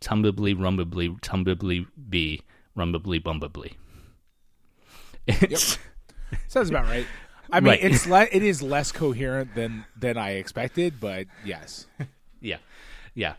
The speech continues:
Speaker 1: and, and the, the parts of the film where, uh, incoherency is, uh, part of the narrative, um, uh, are even, even more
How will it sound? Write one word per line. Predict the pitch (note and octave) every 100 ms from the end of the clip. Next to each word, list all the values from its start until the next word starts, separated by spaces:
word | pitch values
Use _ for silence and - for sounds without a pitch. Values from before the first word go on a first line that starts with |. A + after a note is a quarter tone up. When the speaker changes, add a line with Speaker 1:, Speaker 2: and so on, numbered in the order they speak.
| - -
Speaker 1:
and, | C3+ C3+ B2+ -
and | C#3 C3+ C3 -
the, | C#3+ C3+ C3 B2+ B2+ C#3 B2+
the | B2+
parts | - D#3 C#3
of |
the | B2
film | - - A2 B2+ F#3+ F3 - - - - - - -
where, | B2+ A#2+ A2 G#2+ A2 G2 - - - - - -
uh, | A2+ G2+ -
incoherency | C3 C3+ B2 G2+ A#2 A2+ - - A2 G2 -
is, | A2 G2+ G2 F#2 F#2 F#2+ - - - _ _ -
uh, | G#2+ F2 - -
part | - A#2 - -
of | C#3
the | C3+
narrative, | C#3 C#3 D#3+ G3 - - - _ A2+
um, | F#2+ F2 E2+ - - _ _ - _ -
uh, | E2+ D2+ D2+ - _ _ _ _ _ -
are | A2
even, | A#2+ G#2 G2 F#2 G2+ - - -
even | B2 G2+ G2+
more | G#2 G#2